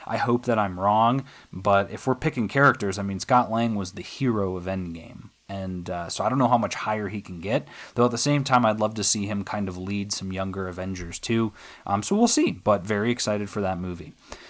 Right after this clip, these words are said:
Number six. This is what, this is gonna be a surprise to some, and it will be not a surprise to others. But number six is The Nun Two,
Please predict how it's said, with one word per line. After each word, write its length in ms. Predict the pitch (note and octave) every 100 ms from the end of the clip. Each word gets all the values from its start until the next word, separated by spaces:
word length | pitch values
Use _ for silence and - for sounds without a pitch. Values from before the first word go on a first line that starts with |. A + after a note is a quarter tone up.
| - - - - - - -
Number 460 | G#2 B2 C#3+ E3
six. 680 | E3 - A2 G#2 - - - - - _ _
This 220 | - C#3
is 80 | D#3
what, 180 | C#3 A#2
this 160 | C3 E3
is 120 | D#3
gonna 180 | F3 E3
be 380 | E3 D#3+ D#3+
a 80 | -
surprise 680 | - C3 - C#3 B2 D3 D3
to 120 | -
some, 800 | D#3 - - G3 C#3+ F2+ A#2+ D#3+ - -
and 120 | A2+ A2
it 120 | A2
will 160 | A2
be 320 | A2 A2+ A2 G#2
not 360 | G2 A2 -
a 60 | -
surprise 640 | - F2+ G2 F2 E2+ F2 -
to 200 | - C3+
others. 420 | A#2+ F2+ - -
But 140 | - F2+
number 240 | A2+ C3
six 420 | A#2+ - C3+ -
is 420 | - A2 G2+ F#2+ - _ A2
The 240 | G#2 A2
Nun 640 | G#2+ G#2+ A2+ G#2 F2 E2 - _
Two, 560 | - - A#2+ F#2+ E2